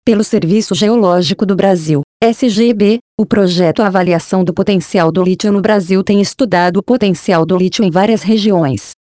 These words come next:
A primeira fase, concluída em dois mil e dezesseis, focou no distrito pegmatítico de Araçuaí, no Médio Rio Jequitinhonha, em Minas Gerais.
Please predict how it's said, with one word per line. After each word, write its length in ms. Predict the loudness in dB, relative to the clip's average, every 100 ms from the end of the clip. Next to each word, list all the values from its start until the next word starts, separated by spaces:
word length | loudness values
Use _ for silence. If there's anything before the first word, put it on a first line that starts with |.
| -6
A 80 | -2
primeira 420 | 0 2 2 0
fase, 520 | -2 0 0 0 -4 -6 _
concluída 460 | 0 0 2 0 0
em 40 |
dois 260 | 0 0 2
mil 180 | 0 2
e 40 |
dezesseis, 680 | 0 0 -2 0 0 0 -6 -16 _
focou 400 | -4 -2 0 2
no 100 | 2
distrito 520 | 0 -4 -2 -2 0
pegmatítico 800 | -2 0 0 0 0 -2 -2 -2
de 80 | 0
Araçuaí, 500 | 0 0 0 0 0 -4 _
no 120 | 2 4
Médio 340 | 2 2 0
Rio 260 | 0 0 2
Jequitinhonha, 880 | 2 0 -2 -2 0 2 2 2 0 -4 -2
em 100 | 2
Minas 340 | 2 2 2
Gerais. 460 | 2 2 0 -4